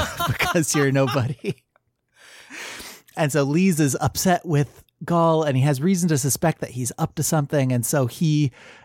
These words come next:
goes and has a fake vision in front of Aberline, and they, and they go to Gall's house to, like, confront him and ask him questions. And he is,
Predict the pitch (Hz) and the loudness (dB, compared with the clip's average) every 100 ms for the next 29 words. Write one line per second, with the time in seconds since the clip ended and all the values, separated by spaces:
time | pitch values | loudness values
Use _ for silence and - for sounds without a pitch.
0 | _ 147 143 143 135 120 135 123 123 - | _ 0 2 2 2 0 2 2 0 0
1 | 156 - 127 127 139 127 117 - 135 135 | -2 0 0 0 0 0 -2 -2 0 0
2 | 123 123 123 123 123 120 113 113 117 117 | 0 0 0 0 0 0 0 0 -2 -4
3 | 131 117 117 113 120 117 117 - 120 101 | -4 -2 0 -2 -2 -2 -2 -2 -4 -4
4 | 104 110 - 127 127 123 - 127 104 - | -4 -4 -2 0 0 0 -2 -4 -4 -10
5 | - _ - - 143 - 214 180 170 151 | -20 _ -20 -6 -4 0 0 0 0 0
6 | 139 - 127 - 143 - 143 123 123 123 | 0 0 -4 -2 -2 0 0 0 -2 -4
7 | 117 160 143 127 113 - | -2 0 2 2 0 -4